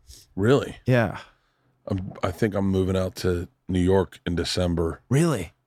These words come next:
Speaker 1: Yeah, to just get an apartment or just get a Airbnb and just do spots.
Speaker 2: Oh, we'll have so much fun.
Speaker 1: Yeah.
Speaker 2: Yeah.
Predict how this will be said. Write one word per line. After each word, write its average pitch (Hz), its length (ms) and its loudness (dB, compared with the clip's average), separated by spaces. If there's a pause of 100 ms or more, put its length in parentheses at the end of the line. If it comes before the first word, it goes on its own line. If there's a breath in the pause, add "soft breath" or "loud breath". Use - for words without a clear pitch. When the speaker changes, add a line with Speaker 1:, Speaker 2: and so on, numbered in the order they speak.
Speaker 1:
Yeah, 87 380 0
to 87 300 -2 (360)
just 92 280 -2
get 92 140 2
an 90 80 -2
apartment 95 580 2
or 98 60 -2
just 90 180 -4
get 101 120 4
a 92 220 4
Airbnb 95 680 2 (420)
and 87 140 -2
just 90 160 -2
do 78 100 -4
spots. - 680 -8
Speaker 2:
Oh, 131 220 0
we'll 117 120 -2
have 117 200 -4
so 123 140 -6
much 117 200 -4
fun. 107 320 -2
Speaker 1:
Yeah. 82 360 -2 (280)
Speaker 2:
Yeah. 120 440 0